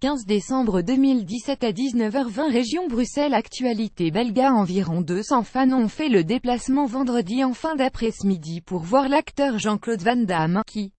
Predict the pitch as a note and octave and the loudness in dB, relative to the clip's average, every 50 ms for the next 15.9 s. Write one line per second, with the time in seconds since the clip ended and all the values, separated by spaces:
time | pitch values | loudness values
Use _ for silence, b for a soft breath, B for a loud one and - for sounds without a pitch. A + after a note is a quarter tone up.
0 | _ _ _ _ _ _ _ _ _ _ _ _ _ _ - C4+ - - C4 B3 | _ _ _ _ _ _ _ _ _ _ _ _ _ _ -4 -4 -2 -2 -2 -2
1 | B3+ A3+ D4+ D4 A#3 G#3 F#3+ - G3 F#3+ G#3+ A#3 A#3+ A3 - - - A#3 A#3 - | 0 2 4 4 4 4 2 -2 -2 -2 0 2 0 0 -2 -4 -4 -4 -4 -2
2 | - B3+ B3+ G#3+ G3 G#3 F#3+ A3 C4 B3+ F3+ D#3+ D#3 - - A#3+ B3 - - - | -2 -2 0 2 2 2 4 4 2 0 0 0 -2 -4 -4 -4 -4 -4 -4 -2
3 | D#4+ D#4 A3+ G3 A3 B3+ A3+ - C4+ C4 G#3+ B3 C4+ C4 G#3+ G3 F3+ G3 A#3 A3 | 0 2 2 2 2 0 -2 -4 -6 -4 -4 0 0 2 2 2 2 0 -2 -2
4 | - - - C#4 C#4 C#4 - - C#4+ C4+ - - C4 D4 D4+ D4 A#3 - - C#4 | -4 -8 -4 -2 -2 -2 -2 -2 -4 -6 -6 -6 -8 -6 -4 -6 -6 -4 0 0
5 | A#3+ A#3 - D#4+ D#4+ D#4+ C4+ G3 G#3+ A3+ A#3 A#3 A#3 C#4 C#4 B3+ A#3+ A3 F3+ D3+ | 0 0 2 0 0 0 0 2 2 2 2 2 4 4 2 4 4 2 2 0
6 | B2 - - - C#3 B2+ - _ _ _ _ _ _ _ _ _ _ _ - F3+ | 0 -4 -8 -12 -14 -14 -14 _ _ _ _ _ _ _ _ _ _ _ -10 -4
7 | F3+ G#3+ G#3 G3+ - A#3 A3+ F3 E3+ A#3 B3 A#3+ A3 F3+ C4 D#4+ E4 D4+ C4 - | -2 -2 -2 -2 -2 -4 -4 0 0 2 2 2 2 4 4 4 4 2 0 -2
8 | - E4 D4+ B3+ G3+ - - - - A3 F#3+ F#3 F3+ E3 G3+ A#3+ B3 F#3+ D3 - | -2 0 0 0 0 -2 -4 -4 -2 0 2 2 2 2 2 0 2 0 0 -2
9 | - - D4 C#4 B3+ B3+ A#3+ - - A#3+ A3+ G#3+ G3 E3+ D#3 D3 D3+ - G#3+ G#3+ | -2 -2 0 2 4 2 2 2 -2 -2 -2 -2 -2 -2 -2 -4 -4 -2 -4 -4
10 | G3+ C4 D4+ A#3+ A3+ G3+ G3+ A3 A#3 A3 - E4 F4 D#4+ C#4 G#3+ E3+ - - F#3+ | -2 -2 0 2 2 2 4 4 2 2 2 0 2 2 2 2 0 -2 -8 -12
11 | - - - E3+ D#3 E3+ G3 C#4 E4 G#3 F#3+ C4 C#4 C4 - - F#3 D#3+ D3 C3 | -12 -10 -10 -6 -4 -4 -4 -4 -4 -4 -2 -2 -4 -4 -4 -4 -2 -2 -2 -2
12 | D#3 D3+ F#3 F#3 G3+ A3 G3 F3 D#3 D3 D3 D#3 D3 F3 A#3+ C4 A#3+ A3 - - | -2 0 0 2 2 2 0 0 -2 -2 -4 -4 0 4 4 4 4 4 2 -2
13 | A3 E3 C#3+ C3+ C#3 C#3 C3+ - _ _ _ _ _ _ _ _ _ _ _ _ | -2 -2 -2 -2 -4 -8 -10 -12 _ _ _ _ _ _ _ _ _ _ _ _
14 | _ _ D#4+ F4+ E4 B3+ A3+ A3+ G#3+ G3+ F3+ F3 G#3+ A#3 - - D4+ C#4+ A#3+ A3+ | _ _ 2 4 4 4 4 2 0 0 0 2 2 2 2 2 0 2 4 2
15 | G#3 F3 - - D#4 D#4+ - - A3+ G3 D#3+ D3 D#3+ C#3+ C3+ C3 B2+ B2 | 2 2 0 -4 -6 -6 -2 0 0 0 0 0 -2 -2 -2 -2 -4 -6